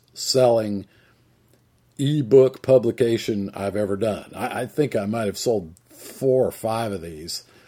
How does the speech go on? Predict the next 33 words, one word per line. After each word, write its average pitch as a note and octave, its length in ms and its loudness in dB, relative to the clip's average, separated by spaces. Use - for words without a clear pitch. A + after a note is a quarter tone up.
in A2+ 160 -2
the G2+ 80 -2
two C3+ 240 2
years A2 340 2
it's F#2 160 -6
been G#2 180 -4
out. G#2+ 320 -4
But, C3 240 -4
but - 320 0
strangely, D#3 680 0
I G#2+ 160 -2
love A#2 380 6
it - 240 -10
because A#2 600 0
it B2 280 4
is A#2 580 4
something C#3 420 0
that A#2+ 140 6
I C3+ 120 0
think C3+ 300 0
for G2+ 180 0
certain F#3+ 760 4
people - 640 0
might D3+ 440 -2
just A2+ 280 -6
be B2 220 2
the F#2 100 -6
best B2+ 440 -4
thing C3 280 0
they G2 160 0
ever G2 180 0
ran F#2+ 220 -2
across. - 600 -14